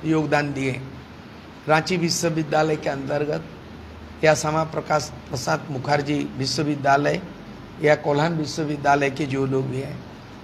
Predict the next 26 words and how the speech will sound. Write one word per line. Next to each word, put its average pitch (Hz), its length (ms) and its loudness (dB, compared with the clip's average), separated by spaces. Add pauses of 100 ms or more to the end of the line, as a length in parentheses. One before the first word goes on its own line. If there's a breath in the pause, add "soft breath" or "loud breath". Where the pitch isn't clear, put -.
नौ 196 240 10
भाषा 180 320 4
के 180 180 0
विद्वान 143 520 0 (280)
भाषा 139 280 4
शास्त्री 147 420 0
कल 131 340 0 (220)
उपस्थित 151 540 2
हुए, 170 200 4
उनका 151 360 2 (240)
चिंतन 135 320 -2
मंथन 135 400 -6
हुआ। 147 260 -2 (560 loud breath)
कल 233 240 10
एक 196 300 6
चीज 185 200 2
उपलब्धि 160 540 2
हुई 151 320 6
है, 180 280 4 (300)
रूप 139 240 -2
में 147 100 0
सूर 147 240 0
सिंह 143 260 -2
बेसरा 139 300 0
मई 131 320 0 (420)
हुए 156 280 4